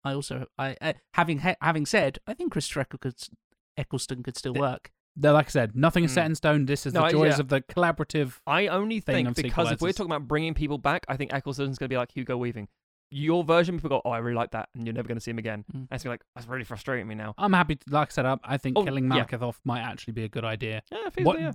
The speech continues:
Speaker 1: Mm.
Speaker 2: with Odin being
Speaker 3: But
Speaker 2: the
Speaker 3: with
Speaker 2: one that
Speaker 3: multiverse
Speaker 2: delivers the
Speaker 3: stuff, it's like, can we bring it back?
Speaker 2: Ah,
Speaker 1: Yeah.
Speaker 2: yeah.
Speaker 3: Yeah. Um, so my name, I,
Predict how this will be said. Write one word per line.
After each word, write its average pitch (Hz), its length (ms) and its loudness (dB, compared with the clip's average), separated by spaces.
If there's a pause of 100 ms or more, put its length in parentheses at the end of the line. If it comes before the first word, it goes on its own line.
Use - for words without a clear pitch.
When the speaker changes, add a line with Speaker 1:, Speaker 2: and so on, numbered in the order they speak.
Speaker 1:
Mm. 160 320 -4
Speaker 2:
with 151 220 6
Odin 135 380 6
being 135 160 4
Speaker 3:
But 123 40 10
Speaker 2:
the - 60 8
Speaker 3:
with - 100 6
Speaker 2:
one - 140 8
that 123 80 2
Speaker 3:
multiverse - 20 -4
Speaker 2:
delivers 127 380 2
the 120 80 -8
Speaker 3:
stuff, 123 240 -2
it's 113 140 -6
like, 131 120 -2 (320)
can 120 140 -8
we - 20 -6
bring 123 140 -2
it - 20 -4
back? 202 180 -2
Speaker 2:
Ah, 202 140 -12
Speaker 1:
Yeah. 135 220 -2 (320)
Speaker 2:
yeah. 113 140 -12 (340)
Speaker 3:
Yeah. 147 140 6
Um, 147 100 -2 (120)
so - 200 -2
my 165 160 2
name, 190 280 0
I, 127 140 -6